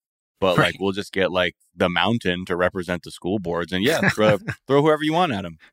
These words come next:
Speaker 1: parents. How about you, Rick, with the flannel
Speaker 2: Yeah.
Speaker 1: shirt tucked into your jeans? You wanna fight the mountain over critical race theory?
Speaker 2: <laughs>
Speaker 1: No?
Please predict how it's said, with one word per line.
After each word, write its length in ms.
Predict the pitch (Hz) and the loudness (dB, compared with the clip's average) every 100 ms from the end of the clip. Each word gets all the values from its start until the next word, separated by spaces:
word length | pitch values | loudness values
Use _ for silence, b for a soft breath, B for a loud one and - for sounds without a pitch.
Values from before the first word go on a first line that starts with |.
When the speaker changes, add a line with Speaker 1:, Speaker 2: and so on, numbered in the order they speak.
| _ | _
Speaker 1:
parents. 480 | 101 110 139 - - _ _ | 0 0 -2 -6 -20 _ _
How 40 | - | 2
about 160 | 156 135 | 4 4
you, 140 | 165 | 4
Rick, 220 | 107 135 - - _ _ - | 4 4 0 -20 _ _ -8
with 100 | 113 | -4
the 80 | 113 | -2
flannel 300 | 135 135 135 | 0 2 0
Speaker 2:
Yeah. 40 | - | -2
Speaker 1:
shirt 220 | 147 - | -2 0
tucked 220 | 104 - | -2 -2
into 160 | 92 87 | -6 -4
your 120 | 85 | -8
jeans? 300 | 80 85 85 | -8 -12 -4
You 40 | 123 | -2
wanna 120 | 123 | 2
fight 180 | 139 131 | 2 2
the 80 | |
mountain 320 | 127 143 180 180 b _ _ - | 0 0 0 -8 b _ _ -4
over 180 | 120 113 | -2 0
critical 300 | 139 139 135 | 2 4 4
race 160 | 139 165 | 2 0
theory? 240 | 160 170 | 0 0
Speaker 2:
<laughs> 120 | 156 | 0
Speaker 1:
No? 200 | 147 170 | 2 0